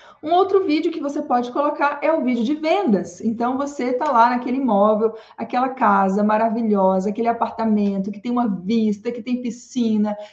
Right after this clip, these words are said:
que tem isso, que tem aquilo, faz um vídeo de vendas. Eu separei aqui um tripé. Eu não sei se vocês têm tripés, mas, ó,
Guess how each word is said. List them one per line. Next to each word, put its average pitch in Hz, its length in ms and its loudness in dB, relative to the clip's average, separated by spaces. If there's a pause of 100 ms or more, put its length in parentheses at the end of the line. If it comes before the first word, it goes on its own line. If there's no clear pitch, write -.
que 302 100 -8
tem 254 300 -2
isso, 247 180 -2
que 240 80 -8
tem 240 180 -4
aquilo, 247 420 -6 (180)
faz 240 380 -2
um 247 160 0
vídeo 196 280 2
de 208 160 -2
vendas. 214 760 -2 (480)
Eu 254 80 -4
separei 277 480 2
aqui 247 440 0 (240)
um 233 140 0
tripé. 226 600 -2
Eu 220 80 -2
não 226 100 -2
sei 240 180 -4
se 254 140 -6
vocês 208 460 -2
têm 208 260 0
tripés, 190 760 -4 (320)
mas, 202 260 2
ó, 190 320 -2